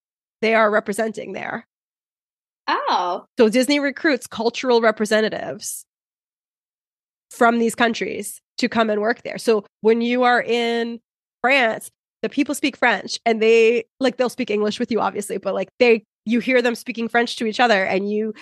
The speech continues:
Speaker 1: ask them where they're from and they have French accents and they are from France. And you're just like, "Oh, shit." You know, like, it's,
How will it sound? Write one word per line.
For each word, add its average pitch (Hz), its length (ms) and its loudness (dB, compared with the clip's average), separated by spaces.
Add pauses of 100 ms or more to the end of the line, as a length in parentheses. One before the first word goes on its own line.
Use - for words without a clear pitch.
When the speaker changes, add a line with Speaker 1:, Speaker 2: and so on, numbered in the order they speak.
(140)
Speaker 1:
ask 208 180 0
them 220 120 0
where 226 120 4
they're 226 140 2
from 247 260 2
and 214 80 -4
they 202 60 -2
have 202 160 -2
French 220 240 -4
accents 220 480 0
and 208 180 -4
they 202 240 0
are 196 140 0
from 220 240 0
France. 233 520 -2
And 208 120 0
you're 208 120 2
just 196 180 -6
like, 208 140 -4 (100)
"Oh, 233 200 0
shit." 269 400 0 (340)
You 254 80 4
know, 247 200 6
like, 247 180 2
it's, - 360 -4